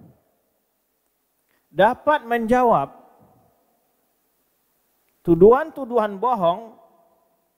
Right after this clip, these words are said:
terhadap Rasulullah sallallahu alaihi wasallam. Ah, umpamanya ada turun orang talis mengatakan,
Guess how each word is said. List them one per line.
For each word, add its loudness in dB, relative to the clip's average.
terhadap 0
Rasulullah -4
sallallahu -6
alaihi -4
wasallam. -8
Ah, 2
umpamanya -2
ada 0
turun -10
orang -6
talis -8
mengatakan, -12